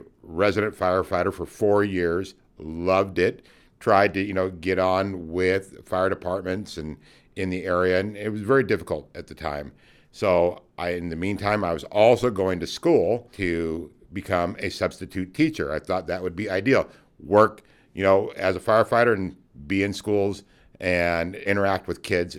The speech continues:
at that time, you know, on my days off. So since firefighting didn't pan out, I continued my career, um, as a teacher.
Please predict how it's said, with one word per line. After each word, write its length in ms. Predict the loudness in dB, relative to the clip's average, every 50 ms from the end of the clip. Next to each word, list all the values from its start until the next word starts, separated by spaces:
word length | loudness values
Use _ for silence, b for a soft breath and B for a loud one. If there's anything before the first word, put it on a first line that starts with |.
| -14 -10
at 220 | -8 -8 -6 -6
that 280 | -4 -6 -6 -6 -10 _
time, 480 | -10 -8 -4 -4 -2 -2 -4 -4 -8 -12 _ _ _ _ -12
you 80 | -8
know, 80 | -6 -6
on 100 | -4 -6
my 100 | -8 -8
days 320 | -8 -6 -6 -6 -8 -8
off. 340 | -4 -4 -4 -4 -4 -8 -18 _
So 460 | -2 2 6 8 8 8 6 2 -4 _ _
since 360 | -8 -6 -6 -6 -6 -10 _ _ -20 -20
firefighting 440 | -4 0 2 2 2 4 4 2 2
didn't 220 | 2 2 -2 -4
pan 300 | -6 -4 -2 0 0 0
out, 380 | 2 4 4 4 2 2 -2 -16 -16 -8
I 420 | -4 -2 0 2 2 2 2 0 -2 -6
continued 440 | -10 -10 -4 -4 -4 -2 -2 -4 -2
my 160 | 0 -2 -2
career, 560 | -2 -4 -8 -4 -2 -2 0 0 -2 -2 -4 -8 -8
um, 320 | -6 -4 -4 -4 -4 -8 -12
as 440 | -8 -6 -4 -4 -2 -4 -4 -6 -8 -8
a 100 | -8 -8 -8
teacher. 680 | -8 -4 -2 -2 -2 -2 -4 -6 -4 -4 -4 -8 -10